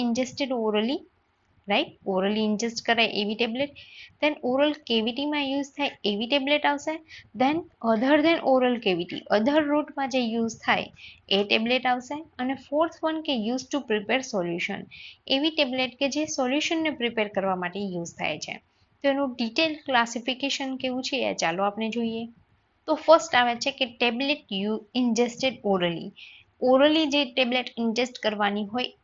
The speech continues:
એ ટેબ્લેટ્સ. તો એમાં શું આવી જશે? કમ્પ્રેસ્ડ ટેબ્લેટ,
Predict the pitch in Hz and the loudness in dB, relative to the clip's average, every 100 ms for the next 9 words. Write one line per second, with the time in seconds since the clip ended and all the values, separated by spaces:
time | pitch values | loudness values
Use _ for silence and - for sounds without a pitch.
0 | 240 233 214 180 165 160 - - - - | 4 4 0 -2 0 -2 -4 -14 -20 -20
1 | _ 262 262 269 269 277 254 254 240 240 | _ 2 4 2 0 0 0 2 0 0
2 | 277 330 - _ _ _ _ _ _ _ | -2 -6 -10 _ _ _ _ _ _ _
3 | _ _ _ _ _ _ _ - 214 214 | _ _ _ _ _ _ _ 0 0 4
4 | 233 254 - 254 254 247 254 262 269 | 6 6 4 2 4 4 2 0 -2